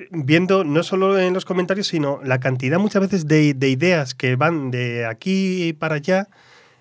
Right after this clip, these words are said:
eh, la cantidad de veces que es casualmente la etiqueta del antisemitismo que tenemos abierta en el foro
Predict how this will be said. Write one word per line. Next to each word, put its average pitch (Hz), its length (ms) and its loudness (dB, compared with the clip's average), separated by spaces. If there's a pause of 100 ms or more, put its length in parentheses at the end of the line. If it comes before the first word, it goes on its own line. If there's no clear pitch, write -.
(280)
eh, 135 220 2
la 139 100 4
cantidad 135 440 2
de 214 80 2
veces 208 340 -2
que 156 380 -4
es 165 160 -8
casualmente 185 880 0
la 127 220 0
etiqueta 131 460 0
del 185 360 -2
antisemitismo 165 680 -2
que 135 100 -4
tenemos 151 220 -2
abierta 156 220 -4
en 147 60 -2
el 135 60 -8
foro 190 340 -6